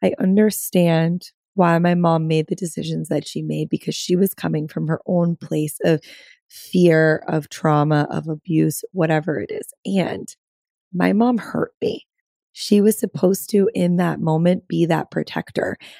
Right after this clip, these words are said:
And whether she willingly didn't have those skills or not, doesn't matter because it impacted me. So I can understand why she made those decisions as part of the story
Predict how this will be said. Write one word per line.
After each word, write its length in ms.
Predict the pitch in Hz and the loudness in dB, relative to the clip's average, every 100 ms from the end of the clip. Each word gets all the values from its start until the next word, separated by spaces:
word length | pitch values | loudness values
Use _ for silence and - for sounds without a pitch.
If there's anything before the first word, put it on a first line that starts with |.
| - | -2
And 220 | 185 175 | 0 2
whether 360 | 180 180 202 220 | 2 2 4 2
she 300 | - - 180 | 0 -2 -2
willingly 840 | 165 180 170 190 196 196 196 196 _ _ _ _ _ - | 0 -2 0 0 2 2 2 0 _ _ _ _ _ 0
didn't 240 | 185 180 180 | 2 2 0
have 300 | 185 175 175 | 2 2 4
those 180 | 180 | 2
skills 320 | - 170 165 165 | 2 0 0 2
or 120 | 165 | 2
not, 380 | 151 165 233 240 _ | 4 4 2 0 _
doesn't 340 | - 180 190 - | 0 0 -2 -4
matter 580 | 156 175 202 - - - | 0 2 2 2 -2 -4
because 340 | 180 - 180 | -6 -2 0
it 100 | 185 - - | 0 -2 -2
impacted 640 | 196 202 180 156 - - - | 0 0 0 -4 -2 -4 -4
me. 240 | - - - - - - | -6 -8 -12 -20 -20 -8
So 160 | - | 0
I 140 | 185 196 | 2 2
can 200 | - 196 - | -2 -8 -4
understand 840 | 196 214 247 226 - 180 180 175 | 0 4 2 2 -2 2 2 2
why 240 | 165 160 165 | 2 2 2
she 220 | - 202 | 0 0
made 240 | 175 160 | 0 0
those 200 | 156 170 | 0 -4
decisions 560 | - 175 - 151 180 185 - | -2 -6 -4 -2 0 0 0
as 120 | 175 | -2
part 380 | - - 160 - | -2 0 2 2
of 280 | 180 170 160 - - _ - | 0 0 0 -4 -20 _ -4
the 100 | 180 | -4
story 680 | - 165 160 170 240 302 | -2 0 2 4 4 2